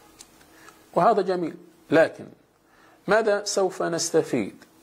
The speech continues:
لو كان الأخ يحيى هو أول ضحايا العدوان على قطاع غزة في الحرب القادمة؟ وقتها لا ينفع الندم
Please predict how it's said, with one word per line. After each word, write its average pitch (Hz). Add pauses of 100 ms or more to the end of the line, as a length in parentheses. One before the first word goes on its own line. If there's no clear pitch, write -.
(140)
لو 147
كان 180
الأخ 160
يحيى 156
هو 151
أول 175
ضحايا 143
العدوان 135
على 127
قطاع 131
غزة 131
في 131
الحرب 131
القادمة؟ - (1600)
وقتها 156
لا 175
ينفع 156
الندم 147